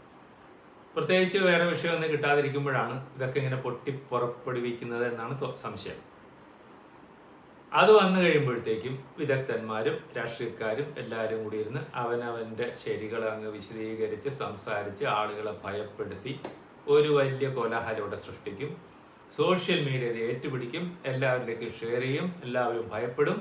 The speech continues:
കുറച്ച് ദിവസം കഴിയുമ്പോൾ ആർക്കും ഒരു പേടിയുമില്ല, അതിനെപ്പറ്റി ഒരു ചിന്ത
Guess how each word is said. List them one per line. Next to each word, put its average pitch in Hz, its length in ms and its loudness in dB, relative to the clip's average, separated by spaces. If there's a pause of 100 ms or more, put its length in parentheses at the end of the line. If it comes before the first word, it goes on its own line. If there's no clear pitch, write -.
(160)
കുറച്ച് 135 220 0
ദിവസം 131 240 0
കഴിയുമ്പോൾ 120 340 0 (360)
ആർക്കും 180 320 8
ഒരു 131 180 6
പേടിയുമില്ല, 120 600 2 (220)
അതിനെപ്പറ്റി 120 480 -6
ഒരു 120 160 -2
ചിന്ത 156 160 0